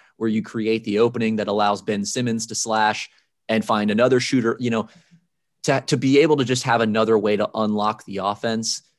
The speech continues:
I think would help them a lot. Boston, you know, I mean, I, I don't know how much he's really gonna play in Boston. Certainly, I think they need more depth, but,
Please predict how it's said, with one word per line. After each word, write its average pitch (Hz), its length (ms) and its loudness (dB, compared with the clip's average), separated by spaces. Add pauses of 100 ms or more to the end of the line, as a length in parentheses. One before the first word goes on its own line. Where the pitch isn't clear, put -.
(140)
I 117 100 -2
think 113 140 -2
would 110 120 0
help 107 200 0
them 104 120 -4
a 101 80 -2
lot. 101 360 2 (960)
Boston, 175 640 4 (160)
you 156 140 0
know, 151 160 4
I 135 60 4
mean, 143 140 2
I, 110 200 0
I 139 40 0
don't 147 120 0
know 143 80 0
how 131 100 0
much 127 160 0
he's 117 140 -6
really 120 180 -4
gonna 104 200 -6
play 117 360 -2
in 120 120 -2
Boston. 120 300 0
Certainly, 131 380 2
I 107 60 -2
think 113 180 -6
they 107 100 -2
need 104 200 -4
more 101 160 -6
depth, 104 480 -4 (360)
but, 104 460 0